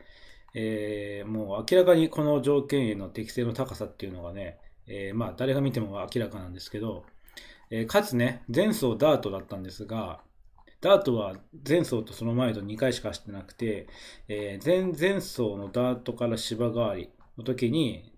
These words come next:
十二番人気六着と、えー、かなりね、えー、人気に反発しての好走をしているというところも相まって、ダートから芝代わりっていうのとこの条件っていうのはもう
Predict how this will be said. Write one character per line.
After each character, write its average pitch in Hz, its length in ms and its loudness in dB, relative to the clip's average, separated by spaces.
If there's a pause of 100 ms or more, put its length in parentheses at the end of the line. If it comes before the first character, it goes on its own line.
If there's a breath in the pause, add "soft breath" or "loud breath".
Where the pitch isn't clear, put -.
十 139 160 2
二 156 100 6
番 151 180 2
人 147 160 0
気 117 80 -4
六 104 180 -6
着 - 380 -10 (480)
と、 123 340 0
え 107 320 -4
ー、 - 300 -20 (300)
か - 140 0
な 139 100 2
り 90 100 -6
ね、 98 160 -16 (420 soft breath)
え 101 340 -8
ー、 110 40 -4
人 120 220 0
気 123 100 -4
に 120 260 0
反 117 220 -4
発 120 180 -4
し - 80 -8
て 160 120 0
の 113 100 -2
好 110 220 -8
走 110 140 -8
を 107 60 -6
し - 80 -12
て - 80 -8
い 107 40 -4
る 107 80 -8
と 104 140 -12
い 101 100 -12
う 98 40 -16 (360)
と 123 100 -2
こ 151 120 4
ろ 151 80 4
も 110 160 0
相 123 180 0
ま 104 100 -6
っ - 140 -18
て、 127 340 0 (600 soft breath)
ダ 170 160 6
ー 180 100 -2
ト 180 120 -6
か 180 120 -2
ら 170 80 4
芝 156 300 -2
代 156 140 2
わ 123 80 6
り 107 80 2
っ - 20 -12
て - 160 -10
い 101 60 -6
う - 20 -10
の 95 100 -12
と - 160 -2
こ 135 140 -4
の 123 140 2
条 120 180 2
件 117 200 -2
っ - 20 -
て - 120 -12
い 95 40 -10
う 95 80 -12
の 110 80 -2
は 110 80 -2
も 107 100 -6
う - 80 -14